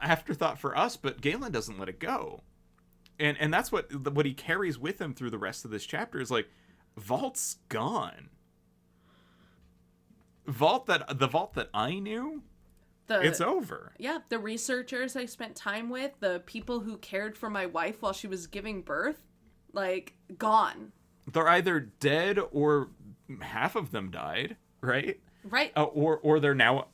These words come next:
Speaker 1: occupied Republic space. And how is that better than being occupied by the Separatists?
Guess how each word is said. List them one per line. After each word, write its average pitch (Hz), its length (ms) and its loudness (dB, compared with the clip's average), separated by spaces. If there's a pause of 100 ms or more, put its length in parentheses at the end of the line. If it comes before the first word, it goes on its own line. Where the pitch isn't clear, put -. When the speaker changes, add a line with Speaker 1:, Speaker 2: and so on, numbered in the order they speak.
Speaker 1:
occupied 127 500 2
Republic 151 400 0
space. - 360 -8
And 113 120 -8
how 131 140 0
is 131 80 -4
that 131 180 2
better 135 220 4
than 107 140 -4
being 92 220 -6
occupied 95 380 -4
by - 80 -4
the 123 80 -8
Separatists? - 680 -10